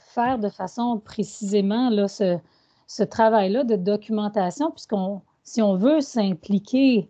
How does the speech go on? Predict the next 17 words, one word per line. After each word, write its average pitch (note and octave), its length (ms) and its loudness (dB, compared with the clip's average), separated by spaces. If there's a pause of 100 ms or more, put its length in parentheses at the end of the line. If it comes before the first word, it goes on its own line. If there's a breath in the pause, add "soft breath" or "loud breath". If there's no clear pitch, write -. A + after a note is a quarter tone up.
(100)
à F#3 120 -2
travers G3 360 0
une G3 100 0
démarche F#3+ 280 -2
comme F#3 160 -2
celle-là F#3+ 640 0
pour G#3 220 2
raconter F#3+ 480 2
l'histoire G#3 360 0
de F#3 100 0
l'enfant, F3 500 0 (560 soft breath)
documenter, G#3 840 2
eh C4+ 60 2
bien, F#3+ 220 2
il G3 220 -2
faut, A#3 440 0 (360 soft breath)
euh, F3+ 460 0